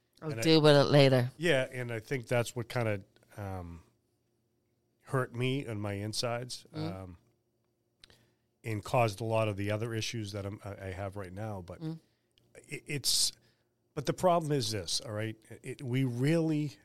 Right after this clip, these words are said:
Speaker 2: need to embed this in our agencies. Not just, like, they're there and available. We have to make it so it's there for them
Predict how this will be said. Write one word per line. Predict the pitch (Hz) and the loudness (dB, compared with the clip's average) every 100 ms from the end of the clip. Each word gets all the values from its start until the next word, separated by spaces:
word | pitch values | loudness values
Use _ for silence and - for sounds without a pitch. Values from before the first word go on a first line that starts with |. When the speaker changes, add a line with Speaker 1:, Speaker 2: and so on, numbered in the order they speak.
| _ | _
Speaker 2:
need | 110 110 120 123 113 113 - _ _ - | -14 -4 0 0 0 -4 -10 _ _ -12
to | - | -6
embed | 98 95 90 110 101 | -4 -4 -2 -2 -2
this | 101 - - | -4 -4 -6
in | 104 | -8
our | 95 90 | -8 -8
agencies. | 85 80 80 - 67 - - 127 127 113 _ _ _ _ _ _ _ _ _ _ - | -10 -8 -6 -6 -8 -10 -12 -14 -20 -20 _ _ _ _ _ _ _ _ _ _ -4
Not | 127 156 160 | 2 2 2
just, | 190 - - - | 2 2 -2 -2
like, | 139 123 - - | 0 0 -4 -18
they're | 117 131 120 | 0 2 4
there | 107 135 131 | 4 2 0
and | 113 | -4
available. | 104 107 107 95 82 85 90 | -2 0 0 -2 -6 -14 -10
We | 135 151 | -8 -6
have | - 139 - | -6 -6 -6
to | 117 | -4
make | 107 117 110 | -2 -2 -4
it | 104 - _ _ _ _ _ _ | -8 -12 _ _ _ _ _ _
so | - 131 117 - _ | -2 0 0 -6 _
it's | 113 98 - 101 | -12 -10 -8 -8
there | 95 123 135 | 0 2 2
for | 131 139 | -2 -6
them | 117 117 92 90 | -2 0 0 -4